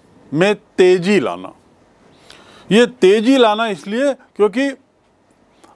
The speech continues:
आर्थिक, सामाजिक और सांस्कृतिक क्षेत्रों में कुछ न कुछ गतिविधियां चल रही थीं,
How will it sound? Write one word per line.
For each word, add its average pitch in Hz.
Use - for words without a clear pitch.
आर्थिक, 160
सामाजिक 165
और 202
सांस्कृतिक 196
क्षेत्रों 160
में 220
कुछ 202
न 226
कुछ 202
गतिविधियां 180
चल 190
रही 113
थीं, 98